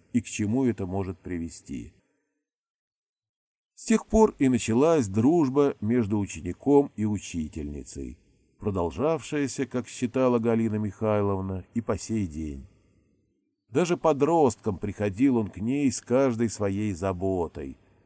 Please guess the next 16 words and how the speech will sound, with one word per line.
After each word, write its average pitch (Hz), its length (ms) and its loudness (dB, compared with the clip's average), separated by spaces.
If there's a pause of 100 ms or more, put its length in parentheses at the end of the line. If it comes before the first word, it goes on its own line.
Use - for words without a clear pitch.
(200)
и 147 80 4
рассказывал 123 880 2
о 85 100 -6
том, 113 380 0
что 98 220 -6
творится 87 580 -4
в 78 60 -8
его 82 320 -6
душе. 65 560 -10 (680)
Сначала 175 480 4
речь 120 260 4
шла 107 220 2
о - 20 0
двойках 104 600 -2
и 87 60 -6
драках, 120 680 -2